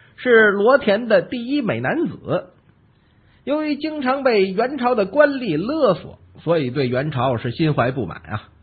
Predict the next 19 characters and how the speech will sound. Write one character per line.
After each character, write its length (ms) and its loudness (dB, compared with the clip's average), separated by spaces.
在 160 0
至 180 -2
正 160 4
十 220 -6
一 100 -4
年， 400 2
也 140 -2
就 120 2
是 140 2
公 240 -4
元 320 2
一 140 -4
三 240 2
五 120 -4
一 140 -4
年 220 2
的 100 2
时 140 -4
候， 240 -4